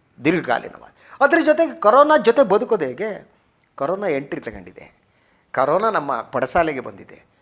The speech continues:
ಕೊರೋನಾ ನಮ್ಮ ಅಡುಗೆ ಮನೆಗೆ ಬಂದಿದೆ, ಕೊರೋನಾ ನಮ್ಮ ಬೆಡ್‌ರೂಮಿಗೆ ಬಂದಿದೆ. ಒಬ್ಬ ಮನುಷ್ಯ ಇನ್ನೊಬ್ಬರ ಜೊತೆ ಮಾತನಾಡುವುದೇ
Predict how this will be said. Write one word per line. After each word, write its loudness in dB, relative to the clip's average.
ಕೊರೋನಾ 0
ನಮ್ಮ 0
ಅಡುಗೆ -2
ಮನೆಗೆ -8
ಬಂದಿದೆ, -16
ಕೊರೋನಾ 2
ನಮ್ಮ -4
ಬೆಡ್‌ರೂಮಿಗೆ -12
ಬಂದಿದೆ. -20
ಒಬ್ಬ 4
ಮನುಷ್ಯ 4
ಇನ್ನೊಬ್ಬರ 2
ಜೊತೆ 2
ಮಾತನಾಡುವುದೇ 4